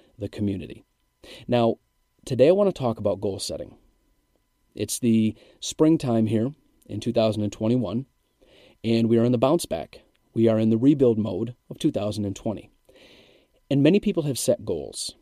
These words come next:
Many people have one-year and two-year and three-year and five-year goals. Many people have their apex goal. They have their ten-year goal. They have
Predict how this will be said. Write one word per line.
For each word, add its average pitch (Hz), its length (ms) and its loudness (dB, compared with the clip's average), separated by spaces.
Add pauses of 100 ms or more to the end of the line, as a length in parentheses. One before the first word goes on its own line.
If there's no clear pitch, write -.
(240)
Many 120 200 0
people 131 280 0
have 107 400 0
one-year 120 760 0
and 104 140 -14
two-year 117 560 2
and 107 140 -6
three-year 110 380 2
and 107 140 -2
five-year 104 380 -4
goals. 85 460 -10 (760)
Many 131 200 4
people 139 220 0
have 123 180 -2
their 127 160 4
apex 123 420 -2
goal. - 320 -8 (160)
They 110 80 -6
have 110 160 -6
their 127 140 2
ten-year 123 560 -2
goal. 71 340 -12 (300)
They 123 140 4
have 123 420 -2